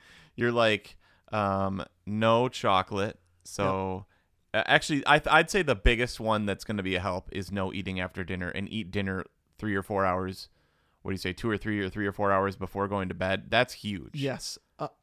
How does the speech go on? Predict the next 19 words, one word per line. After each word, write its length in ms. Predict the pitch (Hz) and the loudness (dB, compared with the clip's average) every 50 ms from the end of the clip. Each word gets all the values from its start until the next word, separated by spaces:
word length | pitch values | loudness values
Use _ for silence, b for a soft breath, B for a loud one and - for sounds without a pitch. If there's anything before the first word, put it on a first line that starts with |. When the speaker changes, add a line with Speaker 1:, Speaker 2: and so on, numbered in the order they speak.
| - - | -4 2
Speaker 1:
That's 220 | 113 113 - - | 2 2 2 2
great. 100 | - 151 | 2 4
Speaker 2:
always 400 | 165 175 185 185 185 190 185 - | 4 4 4 2 0 -2 -4 -6
been, 300 | - - 165 165 156 151 | -10 -6 -6 -6 -6 -6
people, 520 | - 160 156 151 - 147 - - 143 135 139 - | -4 -6 -4 -2 -2 -4 -4 -4 -8 -14 -10 -6
longtime 460 | 147 147 151 151 151 - 170 160 156 | -4 -2 -2 -2 -2 -4 -4 -4 -2
listeners 360 | 156 151 - - 160 156 143 | -4 -4 -4 -6 -6 -6 -4
know, 320 | 139 147 143 143 147 151 - - | -2 -2 0 0 -2 -4 -6 -4
always 300 | - 143 139 139 143 131 | -2 0 2 2 0 0
been 140 | 123 139 135 | -2 -4 -4
a 40 | 139 | -4
struggle 340 | - - 143 135 131 131 | -4 -2 -2 -2 -2 -4
for 160 | 127 - 151 139 | -6 -6 -4 -4
me. 280 | 139 139 135 135 - _ _ _ _ _ _ _ _ _ _ _ | -4 -4 -4 -6 -10 _ _ _ _ _ _ _ _ _ _ _
'Cause 180 | - 143 131 | -6 -6 -2
that's 160 | 143 175 202 196 208 | 0 0 2 2 0
Speaker 1:
Yep. 60 | - | 0
Speaker 2:
when 180 | 220 220 220 233 | -2 -4 -4 -2
the, 200 | 226 185 170 | -2 -2 -2